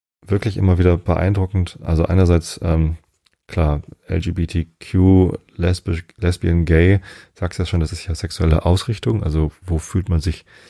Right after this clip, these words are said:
hingezogen? Ähm, und Queerness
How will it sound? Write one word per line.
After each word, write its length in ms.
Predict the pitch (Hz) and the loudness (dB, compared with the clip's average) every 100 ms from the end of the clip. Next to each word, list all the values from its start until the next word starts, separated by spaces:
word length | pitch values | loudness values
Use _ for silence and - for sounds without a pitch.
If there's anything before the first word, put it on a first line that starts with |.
| _ _ _ | _ _ _
hingezogen? 800 | - - 110 113 - 120 131 147 _ _ _ _ _ _ _ _ _ - | 0 2 2 0 -2 0 2 0 _ _ _ _ _ _ _ _ _ -4
Ähm, 480 | 87 80 80 78 76 _ _ _ _ _ _ _ - | 0 4 4 2 0 _ _ _ _ _ _ _ -6
und 440 | 87 78 76 _ | -2 -2 -4 _
Queerness 800 | - - 98 98 101 101 - | -20 -6 0 4 4 2 -6